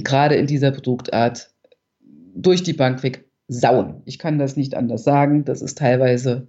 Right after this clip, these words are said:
wirklich schweinzig, was die für Gebühren da reinkalkuliert haben. Das mu-, ich muss es sehr deutlich sagen, ja.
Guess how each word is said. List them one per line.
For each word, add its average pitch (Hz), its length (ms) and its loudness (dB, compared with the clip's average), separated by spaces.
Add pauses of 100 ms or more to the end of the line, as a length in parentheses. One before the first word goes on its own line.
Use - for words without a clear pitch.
(120)
wirklich 156 520 0 (220)
schweinzig, 208 760 0
was 139 180 -6
die 156 120 -4
für 156 140 -2
Gebühren 135 440 4
da 127 100 0
reinkalkuliert - 720 -4
haben. - 260 -8 (1500)
Das 156 200 2
mu-, 220 200 2
ich - 100 -2
muss 226 140 4
es - 340 -4 (420)
sehr 175 220 2
deutlich 160 380 2
sagen, 131 340 -8 (100)
ja. 127 160 -8